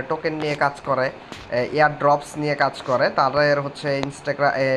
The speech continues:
Telegram-এর অ্যাকাউন্টের খুব প্রয়োজ-, আহ, সরি, আমি বারবার Telegram কেন বলছি, যেটা হচ্ছে Twitter অ্যাকাউন্টের খুব প্রয়োজন হয়। তো এই Twitter অ্যাকাউন্ট কিন্তু আপনারা চাইলে ইউজ করতে পারেন। তো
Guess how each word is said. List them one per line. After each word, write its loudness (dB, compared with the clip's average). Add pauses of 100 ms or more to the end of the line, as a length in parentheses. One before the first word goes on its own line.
(120)
Telegram-এর 0
অ্যাকাউন্টের -2
খুব -6
প্রয়োজ-, 0
আহ, 0 (160)
সরি, -2 (500)
আমি -10
বারবার 2
Telegram -2
কেন 0 (120)
বলছি, -6 (120)
যেটা -2
হচ্ছে -8 (100)
Twitter -2
অ্যাকাউন্টের -2
খুব -6
প্রয়োজন -2
হয়। 4 (460)
তো -8 (100)
এই 0
Twitter -2
অ্যাকাউন্ট 0
কিন্তু -4
আপনারা -4
চাইলে -4 (380)
ইউজ -8 (100)
করতে -8 (100)
পারেন। -2 (520)
তো 2